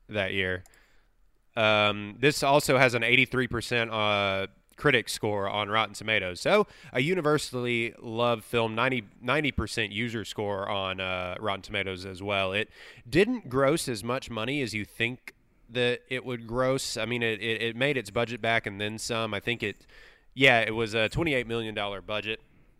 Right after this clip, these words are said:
and made a hundred and eighty-six, uh, point seven million dollars, uh, worldwide gross, which isn't, which isn't terrible by any stretch for a, uh, Oscar nominated,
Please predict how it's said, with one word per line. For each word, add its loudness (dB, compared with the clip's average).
and -8
made 2
a 4
hundred -2
and -8
eighty-six, -2
uh, -2
point -2
seven -4
million -6
dollars, -8
uh, -6
worldwide -8
gross, -8
which -6
isn't, -4
which -10
isn't -6
terrible -6
by -4
any -6
stretch -8
for -10
a, -4
uh, -4
Oscar -2
nominated, -4